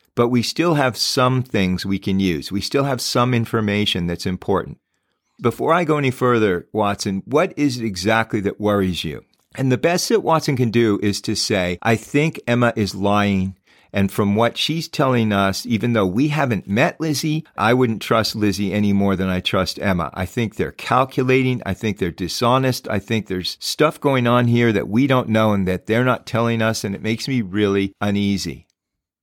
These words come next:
Sherlock says, "Let's look at what we either know for sure or what we think is almost certainly true." We know that Lizzie and Emma care a great deal about money. We know that's a huge priority for them. They resented their stepmother and their father.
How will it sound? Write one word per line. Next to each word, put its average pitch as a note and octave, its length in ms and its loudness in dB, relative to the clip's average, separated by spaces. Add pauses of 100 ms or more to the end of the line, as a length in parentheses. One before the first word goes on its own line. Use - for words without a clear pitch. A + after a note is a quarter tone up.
(160)
Sherlock D#3+ 420 2
says, C3 300 2 (280)
"Let's F#3 360 0
look A3 180 2
at D#3+ 160 0
what B2+ 260 0
we B2 120 2
either A#2 340 2
know C3 240 2
for C#3+ 200 -4
sure F#2 640 0
or G#2+ 160 2
what A2 200 2
we G#2+ 400 0
think B2 340 0
is G#2 200 0
almost A2 580 -2
certainly G#2+ 440 0
true." E2 400 -2 (760)
We A#2+ 160 2
know D#3 300 4
that D3 300 0
Lizzie B2 300 2
and A2 100 0
Emma G2 520 0
care A#2 320 2
a G2+ 60 -2
great G#2+ 260 0
deal G#2 200 2
about F#2+ 240 -2
money. F2 400 -4
We G#2+ 160 0
know A#2+ 180 2
that's A#2 240 0
a A#2 60 -6
huge A#2 360 -4
priority F#2+ 520 0
for E2+ 180 -6
them. D#2 220 -10 (720)
They A2+ 160 2
resented A#2+ 580 0
their G#2+ 140 2
stepmother A#2 600 0
and G#2 160 0
their F#2 100 -4
father. F2+ 580 -4